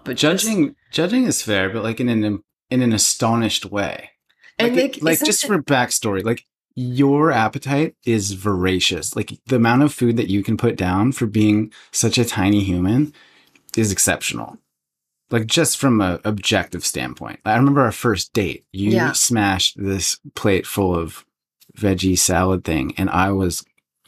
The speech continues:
Speaker 2: ho-, honestly gobsmacked. Like, I thought you dumped it on the table, under the
Speaker 1: Mm-hmm.
Speaker 2: table.
Speaker 1: Well, I like to eat.
Speaker 2: You do.
Speaker 1: I like to eat, and I'm, I, that's not always been I haven't always had approval of it.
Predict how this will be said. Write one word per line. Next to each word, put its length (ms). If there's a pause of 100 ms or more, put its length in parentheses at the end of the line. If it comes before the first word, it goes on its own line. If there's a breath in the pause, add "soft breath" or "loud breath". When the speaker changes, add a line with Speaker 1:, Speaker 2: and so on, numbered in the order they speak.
(160)
Speaker 2:
ho-, 160 (140)
honestly 440
gobsmacked. 720
Like, 240
I 60
thought 220
you 80
dumped 280
it 100
on 120
the 100
table, 520
under 180
the 100
Speaker 1:
Mm-hmm. 180
Speaker 2:
table. 240 (1160 loud breath)
Speaker 1:
Well, 160
I 60
like 220
to 60
eat. 220 (400)
Speaker 2:
You 120
do. 460 (160)
Speaker 1:
I 100
like 180
to 100
eat, 240
and 440 (220)
I'm, 380
I, 380
that's 560
not 240
always 280
been 440 (720)
I 100
haven't 300
always 240
had 140
approval 380
of 80
it. 200